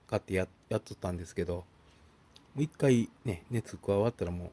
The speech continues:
終わってしまう、ちょっとサーモフューズだったんで、まあ、そこはね、またちょっと、もう一回またね、見に行って、で、それまた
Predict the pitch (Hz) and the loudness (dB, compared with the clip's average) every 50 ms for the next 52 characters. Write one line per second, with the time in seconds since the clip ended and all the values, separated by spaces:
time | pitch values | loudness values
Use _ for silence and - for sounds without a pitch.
0 | - - - 107 98 95 - - - - - 101 90 87 82 - 87 - 85 78 | -14 -8 0 2 2 2 0 -4 -12 -8 -6 -4 -4 -4 -6 -8 -10 -12 -12 -16
1 | - - - - - _ _ - - - - - - - - - 120 101 98 95 | -18 -20 -20 -20 -20 _ _ -20 -20 -20 -20 -20 -20 -14 -6 -2 0 0 0 0
2 | 90 82 - - 117 98 98 90 87 85 80 - - 87 87 85 87 87 78 - | -4 -4 0 2 2 2 2 0 -2 -2 -2 -2 -4 -4 -4 -4 -4 -6 -6 -8
3 | - - - - - - - - - - - - - - - - - - 160 - | -12 -20 -20 -20 -20 -20 -20 -20 -20 -20 -20 -20 -20 -20 -20 -16 -8 -6 -6 -4
4 | - 170 - 156 104 95 98 104 104 - 87 - 104 - - 85 85 85 - - | -2 4 4 4 4 4 0 -2 -2 -4 -2 -2 -2 -2 0 -2 -4 -4 -6 -12
5 | - - - _ _ _ _ - - _ _ _ - _ _ _ - - - - | -20 -20 -20 _ _ _ _ -20 -20 _ _ _ -20 _ _ _ -20 -20 -20 -20
6 | - - - - - - 120 110 - 113 107 107 107 - - 82 87 80 - - | -20 -20 -20 -14 -8 -6 -6 -2 0 0 0 0 0 -2 -4 -8 -8 -10 -8 -2
7 | 120 107 107 101 98 87 - - 90 85 85 - - - - - - - - 131 | 0 2 2 2 2 0 -4 -6 -6 -6 -6 -8 -14 -20 -20 -20 -16 -12 -12 -10
8 | - - 143 147 156 135 - - - | -8 -6 -4 -2 -4 -4 -4 -6 -10